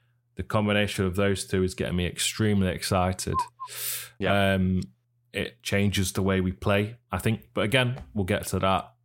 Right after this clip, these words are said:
Speaker 1: Um, Worrell, you mentioned, you know, personal issues over the last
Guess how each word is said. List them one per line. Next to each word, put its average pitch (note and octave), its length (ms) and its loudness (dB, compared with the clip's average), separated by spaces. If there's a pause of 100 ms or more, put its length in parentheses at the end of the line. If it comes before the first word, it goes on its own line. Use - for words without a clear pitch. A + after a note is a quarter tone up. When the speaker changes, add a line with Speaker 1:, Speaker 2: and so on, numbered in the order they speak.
Speaker 1:
Um, A2 480 0 (180)
Worrell, B2 380 2
you A#2 100 2
mentioned, G#2 520 0
you G#2 60 0
know, F#2+ 140 2
personal G2+ 420 0
issues F#2 640 0
over F2+ 140 -2
the F#2 120 -2
last F#2+ 420 -2